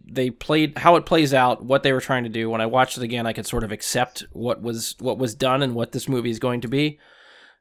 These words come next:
And then I found myself loving it. So I'm, it took me a little bit. I was a little bit slower to get on the love it side, but I am, I am fully there now.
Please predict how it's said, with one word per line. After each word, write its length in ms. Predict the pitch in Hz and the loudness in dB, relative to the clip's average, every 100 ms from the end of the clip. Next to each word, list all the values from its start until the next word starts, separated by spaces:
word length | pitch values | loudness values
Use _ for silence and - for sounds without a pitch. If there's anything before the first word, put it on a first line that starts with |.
| _ 147 | _ 2
And 120 | 143 | 6
then 80 | 147 | 6
I 80 | |
found 200 | 139 143 131 | 6 4 2
myself 320 | 120 120 117 | 2 -2 -2
loving 260 | 110 110 | -6 -6
it. 180 | - - | -12 -10
So 420 | - 131 120 113 - | -2 0 0 -4 -6
I'm, 300 | 113 117 - | -8 -6 -6
it 220 | 135 135 | -6 -6
took 180 | - 175 | -2 0
me 100 | 185 | 4
a 60 | 170 | 4
little 180 | 175 170 | 4 2
bit. 280 | 170 - - | 0 -2 -8
I 80 | |
was 200 | 117 117 | -8 -6
a 40 | 120 | -8
little 360 | 117 135 143 | -6 -4 -4
bit 320 | 135 135 - - | 0 -2 -2 -6
slower 440 | - 147 143 147 | -2 2 4 2
to 120 | 143 | 0
get 160 | 139 143 | -2 0
on 120 | 139 | 2
the 80 | 135 | 2
love 180 | 135 135 | 2 0
it 120 | - | -2
side, 480 | - 139 139 156 127 | 2 4 4 0 -4
but 200 | 123 - | -6 -4
I 140 | 117 | -4
am, 180 | 127 120 | -4 -2
I 140 | 127 135 | 0 0
am 120 | 131 | 0
fully 360 | - 180 170 | 2 6 8
there 200 | 160 151 | 6 4
now. 380 | 135 120 92 - | 2 -2 -6 -10